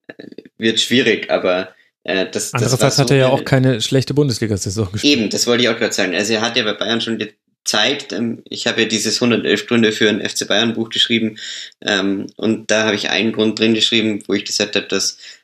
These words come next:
Speaker 1: James, äh, das Niveau der W M zweitausendvierzehn bei Bayern erreichen wird und ich glaube, das hat er annähernd getan.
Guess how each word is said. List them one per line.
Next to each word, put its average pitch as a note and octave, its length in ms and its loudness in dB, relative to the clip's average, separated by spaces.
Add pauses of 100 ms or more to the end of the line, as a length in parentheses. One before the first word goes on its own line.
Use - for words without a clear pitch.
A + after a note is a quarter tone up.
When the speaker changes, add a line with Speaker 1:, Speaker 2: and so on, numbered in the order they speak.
(120)
Speaker 1:
James, G#2+ 480 0
äh, G2+ 380 0 (240)
das - 240 -4
Niveau G#2 220 2
der G#2+ 140 2
W G2 80 2
M G#2 140 0
zweitausendvierzehn G#2 720 -2
bei E2+ 160 2
Bayern E2 280 0
erreichen F2 360 -2
wird G2 200 -4
und G#2 80 -4
ich - 180 -8
glaube, G#2+ 320 2
das G2 200 -2
hat G#2 80 0
er F#2 120 0
annähernd F#2 380 -2
getan. G2 480 -4